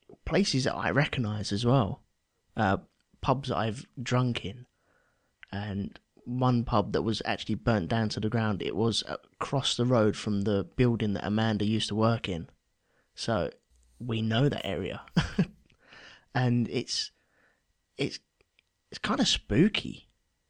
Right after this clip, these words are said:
to be honest. I missed it all, though. I went camping, and all of a sudden I noticed on Twitter everyone was going, "Oh, look, look at these riots." And I kinda joined in with a bit of banter, and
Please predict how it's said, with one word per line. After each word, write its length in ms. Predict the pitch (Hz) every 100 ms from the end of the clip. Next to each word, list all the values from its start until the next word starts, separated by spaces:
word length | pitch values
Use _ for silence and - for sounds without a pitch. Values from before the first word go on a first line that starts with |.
| _
to 120 | -
be 60 | 123
honest. 160 | 104 -
I 80 |
missed 380 | 196 220 285 -
it 40 | -
all, 120 | 127
though. 140 | 113
I 100 | 101
went 220 | 190 254
camping, 480 | 196 240 240 113 98 104
and 460 | 151 147 147 - - _ _ _
all 200 | - 185
of 40 | 165
a 60 |
sudden 340 | 160 156 131 117
I 100 | 131
noticed 340 | 139 117 135
on 100 | 135
Twitter 260 | 131 135 117
everyone 380 | 117 131 127 123
was 140 | 123
going, 260 | - 131 160
"Oh, 240 | 214 240
look, 360 | 226 220 - -
look 80 | 226
at 20 |
these 180 | 202 190
riots." 480 | 196 202 139 - -
And 260 | 123 107 - - - - - _
I 60 | 117
kinda 320 | - 120 110
joined 300 | 104 110 107
in 180 | 107 98
with 100 | 104
a 60 |
bit 160 | 98 95
of 140 | 87
banter, 500 | 113 110 110 - 107 - - - _ _
and 360 | 123 123 123